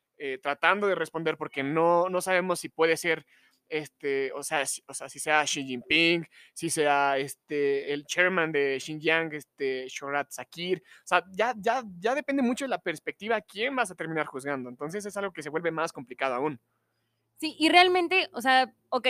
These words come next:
Speaker 2: ya tenemos toda la información, sabemos que hay un genocidio, que sigue pasando, que todos saben, pero nadie hace nada. Y no sé, poniéndonos a pensar en términos más coloquiales.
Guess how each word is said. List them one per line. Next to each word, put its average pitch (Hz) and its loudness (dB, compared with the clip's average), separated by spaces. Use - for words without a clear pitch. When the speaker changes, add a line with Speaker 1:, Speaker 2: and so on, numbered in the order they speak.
Speaker 2:
ya 294 8
tenemos 381 4
toda 339 4
la 339 0
información, 240 -2
sabemos 269 -2
que 277 -4
hay 269 0
un 269 -2
genocidio, 277 -2
que 254 -6
sigue 294 -6
pasando, 277 0
que 233 -4
todos 277 2
saben, 285 4
pero 233 2
nadie 285 4
hace 294 0
nada. 247 2
Y 277 2
no 302 6
sé, 254 2
poniéndonos 349 4
a 226 2
pensar 254 4
en 208 -6
términos 262 0
más 233 0
coloquiales. 208 -4